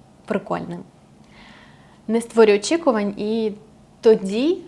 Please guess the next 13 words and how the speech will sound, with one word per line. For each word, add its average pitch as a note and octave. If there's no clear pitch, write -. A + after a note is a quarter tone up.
ти A3+
будеш G3
набагато, G3+
а, F3
більше G#3+
приємно F#3
здивованим. F3
Будь, A#3
е, G#3+
готовий A#3+
переживати G#3+
великий A#3
спектр G#3